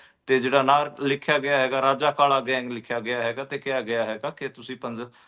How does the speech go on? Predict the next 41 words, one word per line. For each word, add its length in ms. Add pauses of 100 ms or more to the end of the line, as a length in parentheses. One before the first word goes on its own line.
(120)
ਕਰੋੜ 260
ਰੁਪਏ 220
ਦਿਓ। 300
ਇਲਾਕੇ 300
'ਚ 140
ਪੂਰੇ 280
ਦਹਿਸ਼ਤ 380
ਦਾ, 340 (300)
ਅ, 360
ਮਾਹੌਲ 320
ਬਣਿਆ 300
ਹੋਇਆ। 220
ਪੰਤਾਲੀ 600
ਬੋਰ 260
ਦਾ 120
ਜਿਹੜਾ, 340 (480)
ਅ, 20
ਪਿਸਟਲ 460
ਹੈ 40
ਉਹ 100
ਦੱਸਿਆ 300
ਜਾ 200
ਰਿਹਾ 120
ਹੈਗਾ 280 (300)
ਤੇ 140
ਵਾਰਦਾਤ 460
ਸੀ 140
ਸੀ 140
ਟੀ 140
ਵੀ 380
ਕੈਮਰੇ 280
'ਚ 140
ਕੈਦ 300
ਹੋਈ 180
ਹੈ 40
ਤੇ 260
ਜਿਹੜੀ 240
ਪੂਰੀ 300
ਪਰਚੀ 340
ਬਣਾ 240
ਕੇ 220